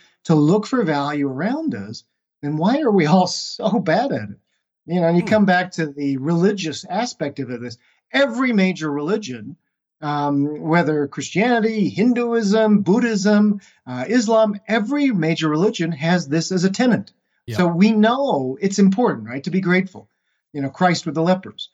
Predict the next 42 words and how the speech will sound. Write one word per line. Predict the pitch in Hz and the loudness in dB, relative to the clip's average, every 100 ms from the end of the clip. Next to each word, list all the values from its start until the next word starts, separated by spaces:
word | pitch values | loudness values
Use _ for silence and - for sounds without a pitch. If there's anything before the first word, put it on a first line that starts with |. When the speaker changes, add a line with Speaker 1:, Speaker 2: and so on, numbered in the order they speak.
| _ _ _ | _ _ _
Speaker 1:
only | 147 156 170 | -2 2 4
one | 151 160 170 180 175 | 4 4 4 2 2
comes | 165 156 135 | 0 0 0
back. | 190 180 - | 2 2 0
So | - | -2
we're | 160 175 | 2 2
told | 180 247 302 175 156 190 196 _ _ _ | 2 2 2 2 0 -2 -8 _ _ _
this | 139 127 170 - | -6 0 0 0
is | 151 | 0
important. | 180 175 247 254 107 104 _ _ _ - | 2 2 2 0 -2 -10 _ _ _ 2
And | 180 214 | 6 6
yet, | 226 220 - _ _ _ | 6 0 -2 _ _ _
for | 190 196 | 0 2
thousands | 240 277 240 226 | 2 0 -2 -2
of | 240 | -2
years, | 240 349 262 | -2 -2 -2
we've | 175 | -2
been | 156 147 | -2 0
told | 175 156 156 | 2 2 0
it's | 147 | -2
important. | 135 135 143 165 196 190 - | -6 -2 -2 0 -2 -4 -2
And | 180 | 0
it | |
just, | 190 214 - | 2 0 -2
it's, | 170 - | -8 -8
it, | - 175 - - | -8 -8 -8 -8
it | 156 | -2
boggles | 131 180 202 170 | 2 4 4 2
the | 139 | 0
mind | 143 185 214 139 | -2 -2 -4 -4
why | 113 123 135 165 180 175 - _ | -4 -2 0 2 2 0 -4 _
we, | 135 143 143 139 | 2 4 6 6
why | 139 147 151 | 2 0 2
we, | 151 156 | 2 2
why | 143 160 160 | 2 2 2
we | 151 | 0
just | 135 156 - | -2 -6 -4
can't | - 165 160 | 0 0 0
seem | 180 | 0
to | 151 | 0
grasp | 135 151 196 - | 0 0 -2 -6
it. | 107 | -14